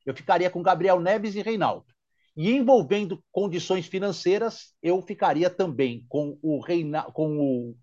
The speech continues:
Rafinha e com o Miranda, aí sim, com uma baixa salarial bem grande de ambos, e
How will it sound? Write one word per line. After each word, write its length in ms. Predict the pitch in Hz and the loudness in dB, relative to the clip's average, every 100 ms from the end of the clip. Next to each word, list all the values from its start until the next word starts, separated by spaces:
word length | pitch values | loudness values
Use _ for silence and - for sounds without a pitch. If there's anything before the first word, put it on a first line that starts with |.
| _ | _
Rafinha 580 | 147 135 - 170 233 269 269 _ _ | 0 0 -2 -2 2 0 -2 _ _
e 80 | 147 | -6
com 220 | 143 175 | -2 0
o 40 | 165 | 0
Miranda, 540 | 196 240 180 226 277 | 4 4 4 2 0
aí 220 | 262 139 | 0 -2
sim, 340 | 147 - 175 160 - | -4 -6 -6 -8 -8
com 80 | |
uma 240 | 139 135 139 | -6 0 0
baixa 400 | 123 151 190 175 | 4 4 4 2
salarial 520 | - 139 135 131 143 | 0 0 0 0 0
bem 240 | 127 208 | 0 0
grande 380 | 180 151 175 143 | 2 0 0 -4
de 140 | 120 131 | -4 2
ambos, 520 | 123 147 220 - - _ _ _ _ _ _ _ - | 4 2 -4 -10 -20 _ _ _ _ _ _ _ -4
e 280 | 220 247 | 0 0